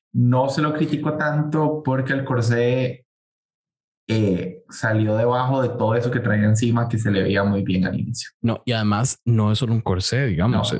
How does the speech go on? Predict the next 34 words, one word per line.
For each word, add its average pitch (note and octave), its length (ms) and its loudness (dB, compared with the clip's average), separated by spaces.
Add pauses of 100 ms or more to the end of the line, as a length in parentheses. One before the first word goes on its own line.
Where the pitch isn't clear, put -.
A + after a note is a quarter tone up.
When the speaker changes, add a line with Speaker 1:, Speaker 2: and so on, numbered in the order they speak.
Speaker 2:
es, F#2 240 0
es F#2 200 -2
toda A2 160 0
Speaker 1:
Las A#2 80 2
Speaker 2:
una A#2 80 2
Speaker 1:
botas, A#2 560 2
Speaker 2:
pieza C3+ 160 -2
con A#2 140 0
las F#2+ 120 2
botas, A#2 680 -2
es F#2+ 340 -2
Speaker 1:
el A#2 140 0
Speaker 2:
todo, A2 300 2
es A2 80 0
el - 80 2
Speaker 1:
headpiece. - 40 2
Speaker 2:
outfit, F2+ 260 -2
el, G2 180 0
el F#2+ 140 0
headpiece, F#2 640 -4
eso, F2+ 140 0
eso - 120 -2
está - 560 -2
hermoso. F#2+ 460 0
Speaker 1:
Y C3+ 180 2
el A#2+ 160 0
Speaker 2:
Miren A#2 200 0
que C#3+ 100 -2
Speaker 1:
make-up. B2+ 80 -4
Speaker 2:
yo A#2+ 60 0
había B2 160 2
visto C#3 280 0
ese C3+ 160 0
headpiece B2 520 2